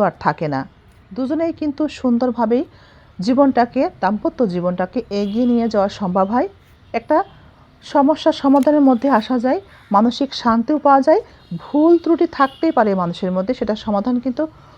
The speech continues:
করা আলাপের মাধ্যমে সেটা সহজ হয়। নিজেদের মধ্যে ভুল ত্রুটি থাকতেই পারে, সেগুলো নিজেদের মধ্যে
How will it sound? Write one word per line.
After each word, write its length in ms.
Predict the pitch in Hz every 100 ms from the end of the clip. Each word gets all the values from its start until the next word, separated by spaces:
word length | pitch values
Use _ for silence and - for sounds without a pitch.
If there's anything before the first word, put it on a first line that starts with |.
| - -
করা 220 | 220 247 220
আলাপের 320 | 196 214 220 202
মাধ্যমে 300 | 185 254 349 -
সেটা 140 | 240 -
সহজ 220 | 196 190 165
হয়। 140 | 160 139 - - - 240
নিজেদের 500 | 269 294 311 370 370
মধ্যে 320 | 311 294 330 349
ভুল 240 | - 302 370 339
ত্রুটি 240 | 302 330 -
থাকতেই 360 | 262 262 - 320
পারে, 200 | 214 143 - - - - - -
সেগুলো 420 | - 320 285 330 349
নিজেদের 320 | 254 240 311 320
মধ্যে 240 | 294 311